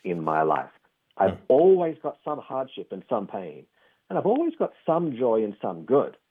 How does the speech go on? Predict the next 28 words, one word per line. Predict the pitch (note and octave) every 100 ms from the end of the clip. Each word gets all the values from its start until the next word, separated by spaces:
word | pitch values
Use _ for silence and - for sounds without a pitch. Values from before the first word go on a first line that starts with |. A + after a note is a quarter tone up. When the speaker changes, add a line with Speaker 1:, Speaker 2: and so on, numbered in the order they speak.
| _
Speaker 1:
But | - - _
here's | - F3+ A3 A3 _ _
the | C3+
real | B2+ A2 B2+ B2+ B2 A#2+ A2 _ _ _ _ - A2
dynamic | A#2+ A2 G#2 G2+ F2 - - _ -
within | G2 G2+ E2+
this. | D2+ - _ _ _ _ _ _ _ _
What | - G#2+ D#3 G#3+ -
hope | - - D3+ D3+ - _
does | G2+ E2 C#2 _ _ _ _ _
is | C3+ A#2
it | - - - -
takes | E3 D#3+ - -
every | D3+ C#3+ D3
one | B2 A#2 A#2
of | G2+
those | A2+ F#2 - -
challenges | - A2 A2+ G#2+ G#2+ G2 -
and | G2 -
problems, | - F2+ D2+ D2+ - - _ - - _ _
and | A#2+ A2
it | - _ _
actively | C3 D#3 - _ C#3+ C3+ G#2 G#2+ G2+ G2+ -
convert | G#2 E2+ F#2 F#2+ G2+ -
them | F2+ E2 -
into | F#2 - E2+ -
our | F2+
growth | E2 - F2 D#2+ F#2+ G3+